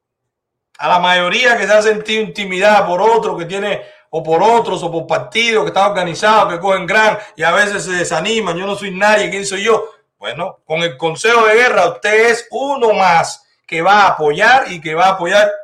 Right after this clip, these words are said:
sea con su dinero, sea con su tiempo, sea con su talento, sea con su acción, sea con su sacrificio. Pero hay espacio, hay un menú para apoyar.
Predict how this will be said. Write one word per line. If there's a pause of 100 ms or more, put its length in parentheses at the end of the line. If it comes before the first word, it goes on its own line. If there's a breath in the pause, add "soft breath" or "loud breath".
sea
con
su
dinero, (160 loud breath)
sea
con
su
tiempo, (120)
sea
con
su
talento,
sea
con
su
acción, (260)
sea
con
su
sacrificio. (240)
Pero
hay
espacio,
hay
un
menú
para
apoyar.